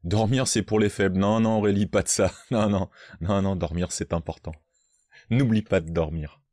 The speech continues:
<laughs> Bah alors, Olivier, euh, je croyais que t'allais te promener, finalement, tu per-, tu perds ton temps à passer ici.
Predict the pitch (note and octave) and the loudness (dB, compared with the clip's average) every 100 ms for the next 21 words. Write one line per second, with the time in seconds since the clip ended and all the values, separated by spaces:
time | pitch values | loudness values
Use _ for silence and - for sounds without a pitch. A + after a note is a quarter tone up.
0 | _ _ - - G#2 - - - - _ | _ _ -10 -8 -10 -10 -16 -14 -16 _
1 | _ _ _ _ - - - _ _ - | _ _ _ _ -20 -20 -20 _ _ -8
2 | E2 A2+ C3+ C3+ C3 C3+ D3+ D3+ C#3 F2 | -2 2 2 2 0 2 2 4 2 2
3 | D#2 D2 - G#2 G#2 G2+ G2 - - A2 | 0 -4 -2 -2 0 0 -2 -6 -4 -2
4 | A#2+ - E2+ F2+ G2 - F#2 D2+ D#2 - | -4 -4 -6 -6 -8 -10 -4 -2 -4 -8
5 | - A2 A#2 G#2+ A#2+ G#2+ G#2+ - A2 - | -10 -8 -6 -4 -4 -2 -2 -4 -6 -4
6 | A3 | -6